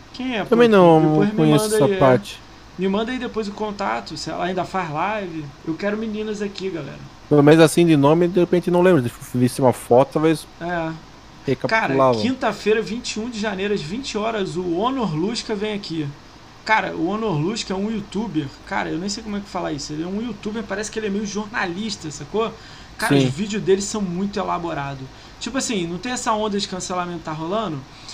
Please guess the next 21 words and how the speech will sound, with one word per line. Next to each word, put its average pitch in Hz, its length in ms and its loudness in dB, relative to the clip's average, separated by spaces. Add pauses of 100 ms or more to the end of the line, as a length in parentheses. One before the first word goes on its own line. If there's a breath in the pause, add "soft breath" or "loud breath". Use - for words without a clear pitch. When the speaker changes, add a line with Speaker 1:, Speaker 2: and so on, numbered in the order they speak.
(180 loud breath)
Speaker 2:
Sim. 139 440 4
Speaker 1:
No, 175 180 -6
que - 120 -8
aconteceu 175 380 -6
com 175 80 -10
aquela 165 240 -6
Isadora, 160 500 -4
pro-, 151 200 -10 (180)
a 143 300 -8 (100)
profissional 135 400 4
Speaker 2:
Aham. 151 80 0
Speaker 1:
do 147 240 -10
Xbox? 185 440 -4 (300 loud breath)
Cara, 208 200 0
ele 170 120 -4
contou, 202 460 -6
fez 196 240 -6
um 202 80 -2
vídeo 190 360 -6
de - 80 -10
o - 40 -18